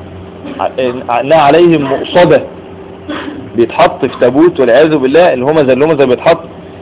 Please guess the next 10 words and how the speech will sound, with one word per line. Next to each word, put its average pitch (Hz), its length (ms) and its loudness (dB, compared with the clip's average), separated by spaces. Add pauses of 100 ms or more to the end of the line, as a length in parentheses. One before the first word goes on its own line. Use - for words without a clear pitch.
(560)
في 123 80 0
عمد 147 280 4
ممددة، 131 480 2
بيتحط 143 500 0
في 123 160 -4
تابوت 147 280 0 (1000)
وله، 143 280 2
و-، 143 200 2
أو 139 200 4
في 139 120 -8